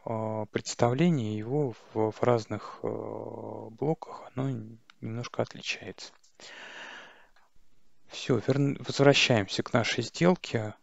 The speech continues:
э, указываем партнера.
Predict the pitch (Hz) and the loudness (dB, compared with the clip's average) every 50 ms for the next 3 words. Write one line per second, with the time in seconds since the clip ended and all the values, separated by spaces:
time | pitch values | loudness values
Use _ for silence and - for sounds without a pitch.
0 | _ _ _ - - 120 117 113 113 113 110 110 110 107 107 110 - - - _ | _ _ _ -10 -8 -6 -6 -6 -6 -6 -6 -6 -6 -6 -8 -8 -10 -12 -16 _
1 | _ - - _ - - - - - - - 127 120 107 104 107 104 107 104 104 | _ -20 -20 _ -20 -16 -14 -12 -2 4 4 4 4 4 0 -4 -6 -6 -6 -8
2 | 104 101 - _ _ - - - - - - - - - - - - - - - | -8 -10 -14 _ _ -20 -20 -20 -20 -20 -20 -20 -20 -20 -20 -20 -20 -20 -20 -20
3 | - - - - - - - - - - - - - - - 123 - - - 165 | -20 -20 -20 -20 -20 -20 -20 -20 -20 -20 -20 -20 -10 -6 -6 -6 -4 -2 0 2
4 | 180 170 131 110 | 2 2 0 -2